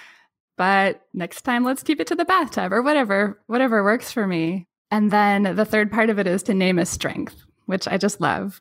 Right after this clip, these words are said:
'cause so often we get in this mood of controlling and correcting and never point out to our kids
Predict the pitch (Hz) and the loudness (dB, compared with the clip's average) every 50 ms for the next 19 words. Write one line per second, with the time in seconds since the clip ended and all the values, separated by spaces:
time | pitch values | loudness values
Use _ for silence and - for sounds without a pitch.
0 | _ - 220 202 196 202 202 - 220 190 196 214 214 208 190 185 180 175 190 185 | _ -2 0 0 0 0 0 0 2 2 2 2 2 0 0 0 0 0 0 0
1 | - - 175 170 165 180 175 - - 175 160 165 160 147 147 165 185 - _ _ | 0 0 0 0 0 0 -2 -4 -2 -2 0 0 0 0 -2 -4 -6 -10 _ _
2 | _ _ - - - _ _ _ _ _ _ _ - 208 202 - 196 180 165 170 | _ _ -20 -20 -20 _ _ _ _ _ _ _ 0 0 2 4 2 2 4 4
3 | 170 170 170 175 180 190 - - 254 220 - 180 - - - 170 170 - - - | 2 2 2 2 0 -2 -2 -2 -2 -2 -2 -2 -6 -6 -4 -4 -2 -2 -2 -4
4 | - - 165 208 214 196 - _ _ _ - - _ - 202 202 214 202 214 - | -4 -2 -2 -2 -2 -2 -6 _ _ _ -20 -16 _ -2 0 0 2 0 2 2
5 | 220 190 196 196 185 - - - 180 175 185 180 - 202 185 180 185 - - - | 2 2 2 2 0 0 0 2 2 2 2 2 0 0 0 0 -2 -6 -8 -12
6 | - - | -14 -18